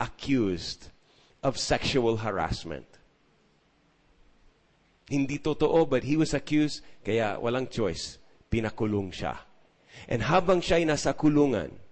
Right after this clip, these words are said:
akala ni Jo-, akala ng mga ibang tao is Joseph is finished. God is not with him. Kawawa naman siya. Inaasahan niya ng promotion, but he got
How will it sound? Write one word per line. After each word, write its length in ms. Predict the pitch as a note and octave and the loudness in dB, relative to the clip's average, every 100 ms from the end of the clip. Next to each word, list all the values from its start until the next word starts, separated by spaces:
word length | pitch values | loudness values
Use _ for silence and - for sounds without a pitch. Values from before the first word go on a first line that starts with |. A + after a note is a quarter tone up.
| - _ _ _ _ _ _ _ | -20 _ _ _ _ _ _ _
akala 380 | - - D3 D3+ | -4 2 4 6
ni 100 | D3 C3+ | 4 4
Jo-, 160 | D3 | 4
akala 400 | - - - C3+ | 4 0 2 4
ng 100 | C#3+ D3 | 4 4
mga 100 | C#3+ | 4
ibang 160 | C#3 D3 | 2 4
tao 220 | C#3+ C#3+ | 4 4
is 140 | D3 - | 0 0
Joseph 460 | C3 C3 - C3 | 2 2 0 -4
is 300 | G2+ G2 - - - - | -4 -6 -10 -16 -20 -4
finished. 640 | - C#3+ C#3+ C3+ - - - - - _ _ - | 2 2 2 -2 -8 -12 -16 -20 -20 _ _ -2
God 240 | C3 C3 | 2 4
is 140 | B2+ C3+ | 2 0
not 240 | A#2+ G#2+ | 0 2
with 240 | C3+ D3+ | 4 4
him. 480 | C3+ C#3+ C#3 C3+ C3+ B2 - - _ - | 4 2 2 0 -6 -12 -20 -20 _ -4
Kawawa 400 | - A2+ C#3+ D3 | 2 4 6 6
naman 240 | C#3+ C#3 | 4 2
siya. 480 | C#3 - C3+ C3+ C3 - - - _ _ _ _ _ _ _ _ _ _ _ _ _ - | 0 0 2 2 -2 -12 -20 -20 _ _ _ _ _ _ _ _ _ _ _ _ _ -4
Inaasahan 560 | C3 - C3 D#3 E3 D#3+ | -2 0 6 6 8 6
niya 100 | D#3 | 6
ng 80 | D3+ | 4
promotion, 560 | D#3+ D3+ D#3 C#3+ D#3 C3+ | 4 6 4 4 0 0
but 220 | A2 - | -2 2
he 120 | D3 | 0
got 280 | D3 C#3+ B2 | 4 2 2